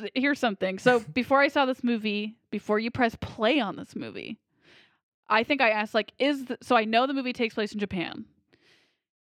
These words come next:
Speaker 1: "Is this a Japanese movie?" I asked. Like,
Speaker 2: Uh-huh.
Speaker 1: "Is it, like, made in Japan, like, Japan?" And you said no. And I was like, "Okay, yeah, fine." And then the movie starts and I'm like, "Oh,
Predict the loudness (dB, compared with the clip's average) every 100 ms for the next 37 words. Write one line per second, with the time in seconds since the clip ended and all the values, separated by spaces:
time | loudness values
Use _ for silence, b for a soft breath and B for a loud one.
0 | -2 0 0 -2 0 0 0 -4 -10 -10
1 | -12 -14 -18 -20 _ -4 -2 -4 -12 -18
2 | -20 _ _ 0 2 0 0 0 4 2
3 | 2 -2 -2 2 2 2 -2 -8 -8 -6
4 | -6 -4 -2 -2 -4 -20 _ -4 -4 -4
5 | -4 -6 -8 -14 _ B B B -6 -4
6 | -2 -2 0 -2 -2 -4 -8 _ _ _
7 | _ _ _ _ _ -2 -2 -2 -2 0
8 | 2 0 -2 _ _ 2 4 2 4 4
9 | 2 0 -4 0 2 0 -6 -4 -2 0
10 | -2 -2 -4 -2 -2 -2 -2 0 0 -2
11 | -6 _ _ _ 0 4 4 2 -6